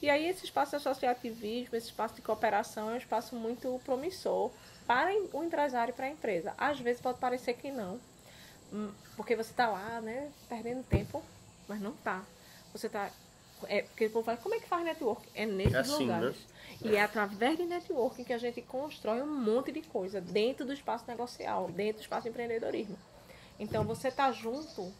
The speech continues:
Speaker 1: dos seus pares em ambientes de construção coletiva é uma dica, assim, que eu acho de ouro e que, pra mim, foi, de fato, uma, um movimento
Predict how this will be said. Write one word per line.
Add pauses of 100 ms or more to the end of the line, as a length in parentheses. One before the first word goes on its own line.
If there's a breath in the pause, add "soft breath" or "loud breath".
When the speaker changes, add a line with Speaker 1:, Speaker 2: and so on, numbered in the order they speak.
(100)
Speaker 1:
dos
seus
pares (400 loud breath)
em
ambientes
de
construção
coletiva (680 loud breath)
é
uma
dica,
assim,
que
eu
acho
de
ouro
e
que,
pra
mim, (160)
foi,
de
fato, (100)
uma, (760 loud breath)
um
movimento